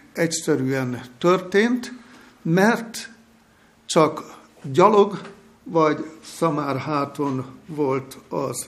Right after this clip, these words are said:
lehetséges, vagy teveháton, de, ö, az utazás az mégis Názáretből Betlehemig, gyalog is nagy léptekkel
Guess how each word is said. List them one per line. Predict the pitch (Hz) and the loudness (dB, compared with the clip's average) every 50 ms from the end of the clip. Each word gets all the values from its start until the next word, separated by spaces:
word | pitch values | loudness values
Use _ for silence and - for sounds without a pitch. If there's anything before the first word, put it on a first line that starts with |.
| - | -8
lehetséges, | - - 190 170 170 170 160 160 - - 175 160 156 156 156 147 143 139 - - - | -2 2 4 6 6 6 4 0 -4 -2 0 0 0 0 0 -2 -2 -2 -4 -8 -10
vagy | - 160 127 131 135 - - - _ - | -8 -8 -8 -8 -10 -14 -20 -20 _ -6
teveháton, | - 151 143 160 143 131 143 139 135 139 139 - - 151 143 147 160 160 - - - - - _ _ _ _ _ _ - - | -4 -2 0 0 -2 -2 -2 -2 -2 -4 -4 -2 -2 0 0 0 0 -2 -4 -12 -18 -20 -20 _ _ _ _ _ _ -16 -12
de, | - 226 190 156 139 135 135 127 131 131 131 - - - | -6 -2 0 2 4 4 2 2 0 -2 -6 -8 -10 -6
ö, | 190 170 - - - - - - - - - - - - _ _ _ _ _ _ _ _ _ _ _ _ _ _ | -6 -4 -4 -4 -4 -6 -6 -6 -8 -10 -12 -16 -20 -20 _ _ _ _ _ _ _ _ _ _ _ _ _ _
az | - 180 160 143 131 127 - | -4 -2 -2 -2 -2 -4 -8
utazás | - - - 156 147 131 135 135 143 151 156 - - - - - - - - _ - - _ _ _ _ _ _ - | -8 -4 -2 -2 -2 0 0 0 0 0 -2 -2 -6 -10 -14 -20 -20 -20 -20 _ -20 -20 _ _ _ _ _ _ -8
az | - 196 160 147 143 143 131 135 - - - - - - | -2 0 2 2 2 2 0 -4 -8 -12 -14 -18 -16 -10
mégis | 170 156 151 151 151 135 135 143 131 - - - - _ - | -6 -2 0 0 0 0 -2 -4 -4 -6 -8 -10 -12 _ -10
Názáretből | 170 151 131 135 143 143 139 - 147 135 131 135 135 139 135 127 131 127 - 147 139 131 131 127 127 123 - - - - - - - - - - - - - - | -6 -4 -2 -2 -2 -2 -4 -2 -2 -2 -2 -2 -4 -4 -6 -6 -8 -8 -4 -2 -2 0 0 0 -2 -4 -8 -12 -18 -20 -20 -20 -20 -20 -20 -20 -20 -20 -20 -12
Betlehemig, | - - 151 151 151 156 - 143 131 135 151 147 131 135 139 139 139 135 131 131 - - - - _ _ _ _ _ _ _ _ - - _ _ _ _ _ _ _ _ | -4 0 0 0 0 0 -2 -2 -2 -2 -2 -2 0 0 0 0 0 -2 -4 -8 -10 -12 -16 -20 _ _ _ _ _ _ _ _ -20 -20 _ _ _ _ _ _ _ _
gyalog | - 156 139 143 160 180 180 160 156 156 | -14 -4 2 6 8 8 8 8 6 4
is | 165 160 156 - - | 2 0 0 0 -4
nagy | - 156 147 165 160 165 | -2 -2 0 0 0 0
léptekkel | 160 170 156 147 143 - - - 147 139 135 139 - - - 151 139 131 131 131 127 127 123 - | 0 2 2 2 2 -2 -6 -6 -4 -4 -4 -6 -10 -8 -4 -2 0 0 2 0 -2 -4 -6 -8